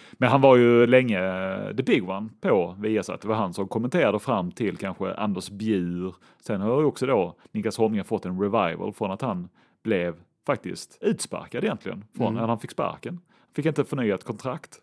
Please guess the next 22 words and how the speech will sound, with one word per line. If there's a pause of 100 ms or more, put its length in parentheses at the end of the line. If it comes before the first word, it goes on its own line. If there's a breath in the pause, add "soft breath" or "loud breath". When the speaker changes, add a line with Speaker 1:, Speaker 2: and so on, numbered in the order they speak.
Speaker 1:
till
han
kom
tillbaka,
och
sen
så
har
han
väl
då
blivit
framröstad
i
den
här
Guldskölden
och
så,
som
Sveriges
mest